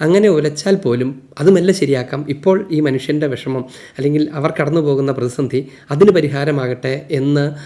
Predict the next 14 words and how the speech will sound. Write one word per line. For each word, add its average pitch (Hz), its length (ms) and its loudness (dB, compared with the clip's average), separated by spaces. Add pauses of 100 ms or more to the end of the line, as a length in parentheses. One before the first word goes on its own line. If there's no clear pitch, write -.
(260)
ഏഹ്, 127 420 -6
ഒരു 147 340 -2
കരളലിവോടുകൂടെ, 143 1160 2 (120)
ഏഹ്, 127 260 -10
ചിന്തിക്കുന്ന 147 500 -2
മാർപ്പാപ്പയാണ് 120 680 -4
നമ്മൾ 113 200 -4
കണ്ടത്. 113 440 -6 (600)
അപ്പോൾ 143 120 -4
അതുകൊണ്ട്, 165 240 0
ഏഹ്, - 500 -8
മാർപ്പാപ്പയുടെ 165 1080 -2
പ്രവർത്തികൾക്ക്, 151 720 -2
ഏഹ്, 131 400 -4